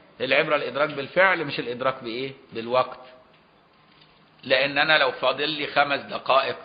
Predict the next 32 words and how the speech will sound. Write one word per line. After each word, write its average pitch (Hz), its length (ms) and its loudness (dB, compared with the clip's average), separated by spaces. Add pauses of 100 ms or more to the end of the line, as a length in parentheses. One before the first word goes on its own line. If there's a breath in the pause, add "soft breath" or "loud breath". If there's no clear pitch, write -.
(340)
والعصر 117 400 0
يدن، 92 320 -6 (680)
ممكن 160 360 -2
أجيب 160 200 -2
الخمس 160 360 0
دقايق 151 360 4
دي 147 140 0
أجيب 151 180 0
فيها 147 220 6
ركعة 147 320 8
وأجيب 143 220 0
فيها 160 160 4
ركعتين 170 460 0
كمان 156 320 2
لو 143 140 6
عملت 139 320 0
الأركان 143 420 -2
بس، 170 160 -2 (500)
مش - 80 -12
كده 143 200 2
برضو؟ 165 300 2 (580 loud breath)
لكن 139 320 6
لو 139 200 6
أنا 156 140 4
بقى 151 160 8
إيه، 151 340 -2
طولت 147 440 2
في - 80 -6
القراءة 127 460 4
وجبت 131 340 -2
سورة 143 360 0
طويلة 123 580 0